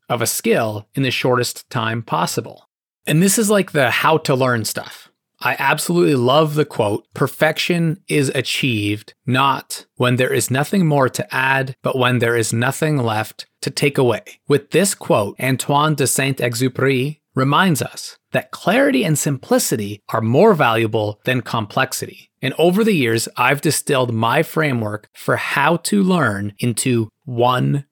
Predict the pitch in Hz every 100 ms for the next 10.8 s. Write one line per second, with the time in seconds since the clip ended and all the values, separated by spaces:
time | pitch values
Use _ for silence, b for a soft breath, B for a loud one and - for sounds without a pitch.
0 | _ - - 135 117 - 101 - - -
1 | _ _ _ _ - 135 143 165 208 220
2 | 165 131 - 110 113 - - - _ 143
3 | 185 196 120 98 - - - 127 131 -
4 | - 143 196 196 - 127 104 104 - _
5 | _ 143 131 - - 147 170 185 196 214
6 | 185 - 180 - 175 - 233 208 123 104
7 | 110 - _ 127 127 123 117 - - 147
8 | - - 160 151 135 120 117 - 117 110
9 | - 127 117 113 - - - - _ -
10 | 127 - 143 135 123 117 98 123